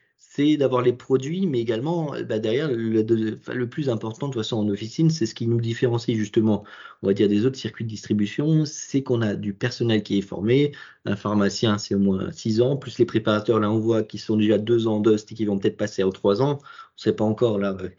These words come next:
euh, normalement, c'est censé être acté, même en officine, ils auront trois ans, comme les préparateurs hospitaliers. Et donc là, on voit justement qu'il faut, euh, je dirais, se réorganiser,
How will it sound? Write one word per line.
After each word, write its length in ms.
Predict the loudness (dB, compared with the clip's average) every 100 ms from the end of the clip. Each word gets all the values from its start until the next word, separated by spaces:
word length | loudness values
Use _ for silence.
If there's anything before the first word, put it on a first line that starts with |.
| -20 -20 _ _ -8
euh, 200 | -6 -6 0
normalement, 440 | 2 4 4 2
c'est 220 | 0 -6
censé 260 | -4 0 2
être 160 | 0 -2
acté, 340 | 0 4 4
même 360 | 4 2 2 2
en 100 | 2
officine, 420 | 0 -4 -2 0
ils 140 | 2 2
auront 140 | 0
trois 320 | 2 2 2
ans, 80 | 0
comme 200 | 0 0
les 80 | 0
préparateurs 720 | 0 -2 -4 -2 0 0 -2 -14 -20 -4
hospitaliers. 680 | -2 -2 -2 -4 0 2 0 -2 -18 _ _ _
Et 80 | 2
donc 240 | 2 4
là, 100 | 2
on 100 | 2
voit 220 | 2 2
justement 560 | 0 -4 2 2 4 0
qu'il 240 | -2 -8
faut, 380 | -4 2 6 6
euh, 400 | 6 4 0 0
je 60 | 0
dirais, 240 | 2 0
se 240 | 0 -2 0
réorganiser, 960 | 2 4 4 2 0 0 0 4 4